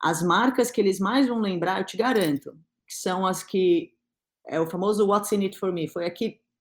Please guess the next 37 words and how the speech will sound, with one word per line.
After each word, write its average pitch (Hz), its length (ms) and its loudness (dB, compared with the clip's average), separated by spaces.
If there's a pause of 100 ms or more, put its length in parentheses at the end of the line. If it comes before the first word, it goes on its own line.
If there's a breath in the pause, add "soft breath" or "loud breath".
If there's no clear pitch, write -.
(120)
conseguiu 233 580 0
ali 226 240 4
no 208 140 4
meio 220 340 2
do 180 180 -4
festival 190 520 -2
musical 175 800 0 (560)
trazer, 214 540 2 (260)
ver 208 200 6
a, 214 60 2
a, 196 500 4
a - 20 4
unidade 190 520 2
dos 190 180 -4
dois. 170 260 -2
Quando 190 180 -10
você - 140 -6
vê 185 80 -4
uma 233 140 -2
ativação 190 480 -6
que 185 100 -10
é - 20 -14
totalmente 240 540 -4
assim, 202 180 -10
é 202 60 -2
gigante, 233 640 -4
com 233 100 -8
muita 262 240 4
exposição 214 540 -2
de 202 120 -2
marca, 180 540 -4 (120)
mas 190 680 -4
você - 540 -6
não 190 160 0
sente 226 340 0
a 190 60 4
música, 175 760 0